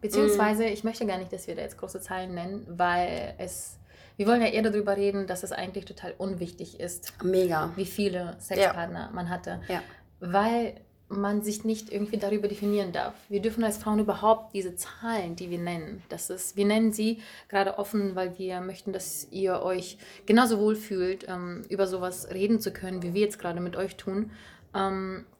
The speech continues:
Speaker 1: natürlich trotzdem irgendwie diskret, weil es euer kleines Geheimnis ist, das ist intim und das sollte nicht die ganze Welt wissen. Aber man sollte sich halt irgendwie nicht über diese Zahlen, ähm,
Speaker 2: Definieren.
Speaker 1: ja, und,
Speaker 2: Mhm.
Speaker 1: und du bist nicht, ähm,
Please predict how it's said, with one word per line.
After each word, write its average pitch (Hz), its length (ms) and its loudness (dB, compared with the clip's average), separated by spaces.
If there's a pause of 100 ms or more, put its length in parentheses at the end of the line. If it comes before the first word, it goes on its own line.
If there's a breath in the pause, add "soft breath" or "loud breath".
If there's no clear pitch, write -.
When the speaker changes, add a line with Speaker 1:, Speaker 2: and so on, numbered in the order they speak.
(560)
Speaker 1:
natürlich 208 380 6
trotzdem 208 380 0
irgendwie 196 340 0
diskret, 196 420 2
weil 175 140 -2
es 170 120 -6
euer 185 180 0
kleines 180 340 -6
Geheimnis 180 400 -4
ist, 165 160 -4
das 170 120 -8
ist - 120 -10
intim 196 320 0
und 185 80 -2
das 180 100 -8
sollte 180 220 -4
nicht 180 180 -6 (260)
die 202 120 -2
ganze 220 300 4
Welt 175 180 -6
wissen. 180 240 -8
Aber 196 260 4 (640 loud breath)
man 233 140 8
sollte 247 240 2
sich 226 180 0
halt 226 140 0
irgendwie 214 260 0
nicht 214 180 2
über 202 120 2
diese 185 200 -2
Zahlen, 185 520 -8
ähm, - 520 -12
Speaker 2:
Definieren. 202 560 6
Speaker 1:
ja, 220 300 4
und, 175 180 -2
Speaker 2:
Mhm. 196 80 2
Speaker 1:
und 196 360 0
du 202 60 -2
bist 233 220 -2
nicht, 214 300 0
ähm, 185 440 -8